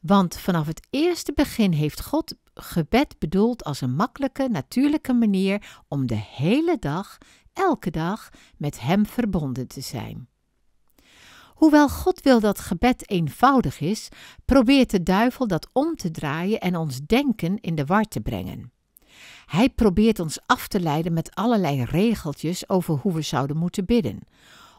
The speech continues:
Of hij wil ons wijsmaken dat God geen interesse heeft in korte, eenvoudige gebeden.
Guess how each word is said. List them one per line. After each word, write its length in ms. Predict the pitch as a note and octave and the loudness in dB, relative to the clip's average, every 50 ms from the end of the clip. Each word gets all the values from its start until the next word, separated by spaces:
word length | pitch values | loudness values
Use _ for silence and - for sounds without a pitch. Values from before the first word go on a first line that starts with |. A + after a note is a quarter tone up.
| _ _ - | _ _ 4
Of 200 | D#4 D#4 - - | 4 4 4 0
hij 160 | D3 D#3+ F3 | -2 -2 0
wil 200 | D3+ D#3+ D3+ C#3+ | 0 2 0 0
ons 180 | C#3 C#3 C3 - C#3 | -2 -2 -4 -4 -2
wijsmaken 680 | C3 E3+ G#3+ B3 A3+ - - - B2 B2 C#3+ D#3 - G#3+ | 0 2 2 2 2 0 -2 -2 -2 -2 -4 -4 -2 -2
dat 160 | A3 G3 - | -2 -2 -2
God 280 | - - - E3 - - | -6 -6 -8 -8 -8 -6
geen 220 | - - D#3 C#3+ | -10 -10 -10 -8
interesse 560 | - D3 D3 C3+ - C#3 G3 A#3 B3 - - | -6 -6 -6 -4 -2 -2 -2 -2 -2 -2 -2
heeft 340 | D#3+ C3 A#2+ A#2 C#3 - - | -2 -2 -2 -4 -4 -6 -8
in 200 | - D3+ C#3 - | -8 -8 -8 -8
korte, 440 | - - D#3+ D#3+ - - G3 G#3 G3+ - | -6 -6 -6 -6 -4 -6 -6 -6 -6 -6
eenvoudige 720 | - D3+ D3 C3+ - - - B2+ B2+ C#3+ D3 - - G3+ F3 | -6 -4 -4 -4 -6 -6 -6 -6 -6 -6 -8 -8 -8 -8 -8
gebeden. 680 | - - A3+ G#3 C4 C#4+ C4+ G3+ C3 A2+ G#2 G2+ - | -8 -8 -4 -2 0 0 0 0 0 -2 -6 -8 -12